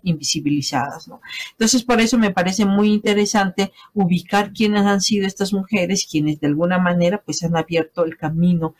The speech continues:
para pensar los derechos en los espacios públicos, ¿no?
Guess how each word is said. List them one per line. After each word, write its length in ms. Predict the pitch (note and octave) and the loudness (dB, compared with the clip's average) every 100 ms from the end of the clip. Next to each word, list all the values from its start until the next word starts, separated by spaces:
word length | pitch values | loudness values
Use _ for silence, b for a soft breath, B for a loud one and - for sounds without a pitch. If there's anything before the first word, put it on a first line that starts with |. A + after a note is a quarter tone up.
| B _ | B _
para 260 | D#3+ D3+ | -4 -2
pensar 460 | - E3+ D#3 - G#3 | -4 -4 -4 -2 0
los 200 | G3+ E3+ | 2 0
derechos 520 | D#3 D3+ E3 E3 E3+ | 0 0 0 0 -2
en 80 | D3 | 0
los 120 | D3 | 0
espacios 460 | D3 - D3+ D#3+ - | -2 -4 -4 -4 -6
públicos, 600 | - D3+ D3 C#3+ - E3 | -4 -2 -2 -4 -6 -4
¿no? 160 | G#3+ | -4